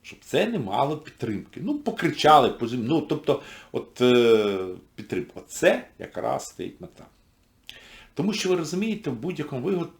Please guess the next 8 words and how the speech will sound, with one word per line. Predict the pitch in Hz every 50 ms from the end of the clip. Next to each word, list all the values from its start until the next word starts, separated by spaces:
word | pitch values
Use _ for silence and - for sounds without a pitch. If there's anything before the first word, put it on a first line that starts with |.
| _ _ _
випадку | 110 104 101 101 - 175 247 247 202 - 147 127 - - - - 104 98
дійсно, | 92 98 143 180 196 190 - - 151 139 135 123 120 131
ну, | 156 185 185 165 - - - _ _ _ _ _ _ _ _ _ _ _ _ _ _ _ - - _ _ _ - - - - - - - - - - - - - - - - - - - - - - _ _ _
ех, | 214 214 208 190 - - - - - - - - - - - - - - - - - _ _ _ _ _ _ _
не | 143 180
те, | 190 - 226 -
що | - -
хотіли. | - - 101 - - - - -